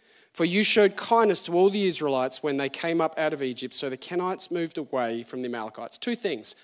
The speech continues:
Mercy precedes judgment. Why did Saul set up an ambush?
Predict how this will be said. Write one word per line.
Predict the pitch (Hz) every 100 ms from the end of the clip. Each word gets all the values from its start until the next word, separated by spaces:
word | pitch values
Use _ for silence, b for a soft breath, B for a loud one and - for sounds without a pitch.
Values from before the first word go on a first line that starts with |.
| b
Mercy | 156 180 220 - 208
precedes | 202 - 156 - 160 139
judgment. | - 135 117 - 104 113 _ _ b b b b b b -
Why | 180 247
did | 285
Saul | 233 - 214
set | 190 - 185
up | 170
an | 156
ambush? | 151 139 104 - -